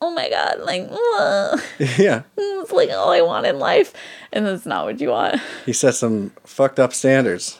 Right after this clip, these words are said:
Speaker 1: Mm-hmm.
Speaker 2: Yeah.
Speaker 1: Mm-hmm. But yeah, so that was great. Go watch those on YouTube. Even if, even if you didn't watch that show, just watch part one of episode one. It'll
Speaker 2: It
Speaker 1: blow
Speaker 2: would
Speaker 1: your
Speaker 2: still,
Speaker 1: mind.
Speaker 2: yeah, still fuck with your head.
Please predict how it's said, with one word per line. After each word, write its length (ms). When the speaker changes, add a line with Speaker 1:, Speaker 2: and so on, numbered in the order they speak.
Speaker 1:
Mm-hmm. 380
Speaker 2:
Yeah. 220
Speaker 1:
Mm-hmm. 320
But 140
yeah, 220
so 380
that 160
was 140
great. 360
Go 140
watch 240
those 160
on 120
YouTube. 460
Even 300
if, 220
even 200
if 120
you 120
didn't 300
watch 180
that 160
show, 220
just 220
watch 380
part 260
one 160
of 100
episode 440
one. 340
It'll 180
Speaker 2:
It 60
Speaker 1:
blow 100
Speaker 2:
would 40
Speaker 1:
your 80
Speaker 2:
still, 460
Speaker 1:
mind. 60
Speaker 2:
yeah, 220
still 300
fuck 240
with 120
your 100
head. 200